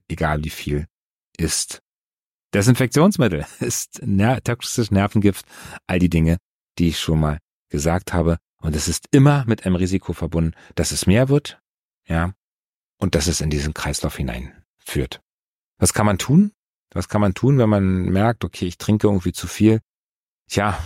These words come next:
man sollte sich selbst die Frage stellen, wie oft und wie viel trinkst du? Es gibt eine tolle App. Diese App nennt sich nicht Easy Quit Drinking, sondern die nennt sich Alkohol Tracker. Und hier kann man mal aufschreiben,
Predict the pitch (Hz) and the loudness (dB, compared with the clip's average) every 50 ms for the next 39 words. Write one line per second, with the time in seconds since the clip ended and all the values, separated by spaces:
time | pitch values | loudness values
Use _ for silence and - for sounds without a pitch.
0 | - 98 92 87 92 98 104 - 107 101 101 - - 104 110 - - - - - | -2 -2 0 2 2 2 2 0 -2 -2 -2 0 2 2 0 0 -2 -8 -8 -4
1 | - 110 107 104 92 - - 98 92 87 87 90 98 104 - - 101 90 92 87 | 0 0 0 0 0 0 0 2 2 4 4 2 2 2 2 0 0 0 0 -2
2 | - - 101 95 - - 113 127 131 - - - 78 - - - - - 95 90 | 0 0 0 0 2 2 2 2 2 2 0 0 -2 0 0 -2 0 2 2 2
3 | 90 85 - - 107 107 104 87 139 - - - - - _ _ _ _ _ _ | 2 4 4 4 4 4 4 2 2 0 -2 -6 -12 -12 _ _ _ _ _ _
4 | _ _ _ _ _ _ - 104 98 98 104 - - 101 95 - - - - - | _ _ _ _ _ _ -4 -2 0 0 0 0 -2 -2 -4 -4 -8 -16 -12 -8
5 | 95 92 92 92 95 95 92 87 - - - - 92 90 85 - - - 95 98 | -4 -2 -2 -2 -2 -2 -4 -6 -8 -10 -6 -4 -4 -4 -4 -6 -6 -4 -4 -4
6 | 92 - - - - - - _ _ 92 95 90 92 92 - - - 92 87 - | -4 -4 -10 -12 -14 -16 -18 _ _ 0 2 2 2 0 -2 0 0 0 0 0
7 | - - 101 110 127 127 - 127 123 113 101 95 92 95 87 87 85 85 82 - | -2 0 2 2 2 2 2 2 2 4 4 4 2 2 2 2 0 0 -2 -2
8 | - - - - 98 120 - - 123 123 127 123 - - 131 127 - - 139 143 | -6 -10 -6 -2 -2 0 0 2 4 4 4 2 2 2 0 0 2 0 -2 -2
9 | 143 - _ _ _ _ _ _ _ _ _ _ _ _ _ _ _ 98 95 - | -4 -6 _ _ _ _ _ _ _ _ _ _ _ _ _ _ _ -4 -2 -2
10 | 110 - - 107 104 98 95 92 90 92 90 - - _ _ _ _ - - 92 | 0 0 2 2 2 4 4 2 2 2 0 -2 -6 _ _ _ _ -2 -2 0
11 | 87 - - - 87 87 85 - | 0 0 0 0 0 0 0 -2